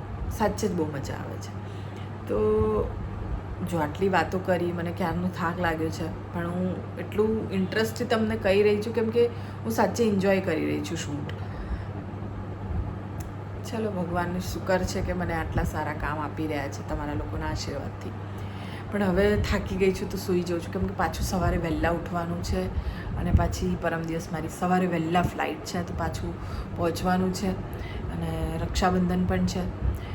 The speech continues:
તો ફટાફટ સૂઈ જાઉં અત્યારે તો, કેમ કે સવારે વહેલું પાછું પાંચ વાગે ઉઠવાનું છે મારે,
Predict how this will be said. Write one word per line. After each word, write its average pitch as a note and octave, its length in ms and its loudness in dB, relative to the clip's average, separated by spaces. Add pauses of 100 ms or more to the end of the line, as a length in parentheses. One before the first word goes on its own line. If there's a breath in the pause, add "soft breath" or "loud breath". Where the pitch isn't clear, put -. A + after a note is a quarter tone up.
(280 loud breath)
તો F3 280 -2
ફટાફટ F3 360 2
સૂઈ F#3 340 2
જાઉં F#3 200 4
અત્યારે F3 380 2
તો, E3+ 100 0
કેમ - 640 0
કે - 60 -2
સવારે E3 380 0
વહેલું E3 300 -2
પાછું E3 460 -4
પાંચ D#3+ 260 -2
વાગે D#3+ 200 -4
ઉઠવાનું D#3 460 -4
છે - 160 0
મારે, D#3 200 -2